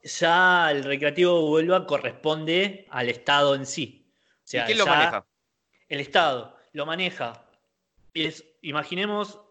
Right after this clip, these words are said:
Speaker 1: eh, esto, vamos a, vamos a ponerlo en un, en una empresa X. Es el Estado manejándolo, o monitoreándolo, mejor dicho,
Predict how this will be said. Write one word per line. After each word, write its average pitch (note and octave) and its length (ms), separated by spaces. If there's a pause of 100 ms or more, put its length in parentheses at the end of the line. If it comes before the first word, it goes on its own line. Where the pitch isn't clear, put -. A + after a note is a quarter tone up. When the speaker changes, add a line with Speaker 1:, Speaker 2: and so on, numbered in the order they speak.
Speaker 1:
eh, C#3 180 (440)
esto, C3+ 960 (100)
vamos D3+ 420
a, C#3+ 100
vamos E3+ 300
a D#3 80
ponerlo E3 360
en F3+ 380 (200)
un, D3 920 (240)
en D3+ 120
una E3+ 100
empresa E3+ 400
X. A#2 240
Es C3+ 260 (280)
el C3 140
Estado F#3 840
manejándolo, E3+ 1200 (640)
o A#2+ 240
monitoreándolo, D3 1080
mejor C#3+ 320
dicho, F#3 560